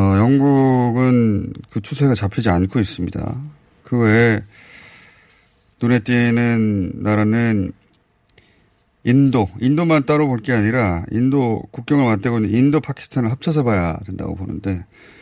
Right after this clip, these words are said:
인도, 파키스탄의 숫자가 어제 처음으로 이십만 명이 넘었어요. 예.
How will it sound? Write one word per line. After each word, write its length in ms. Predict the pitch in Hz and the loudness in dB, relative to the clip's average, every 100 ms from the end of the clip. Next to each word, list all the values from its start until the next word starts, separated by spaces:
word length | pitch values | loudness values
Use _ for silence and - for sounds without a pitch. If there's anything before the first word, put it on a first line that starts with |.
| - - _ | -20 -20 _
인도, 440 | 123 135 151 151 143 | 2 4 4 2 0
파키스탄의 840 | 156 143 - - 147 143 139 131 | -2 -6 -8 -2 0 2 2 0
숫자가 720 | - - 135 131 127 113 98 _ _ _ - | -4 -4 -2 0 0 0 -4 _ _ _ -10
어제 180 | 123 135 | -4 -4
처음으로 400 | - 143 127 120 | 0 0 0 0
이십만 380 | 104 131 139 123 | -2 0 2 2
명이 140 | 104 | 0
넘었어요. 540 | 92 85 78 - 87 - _ _ | -2 -4 -8 -14 -18 -20 _ _
예. 280 | 98 82 71 | -8 -8 -10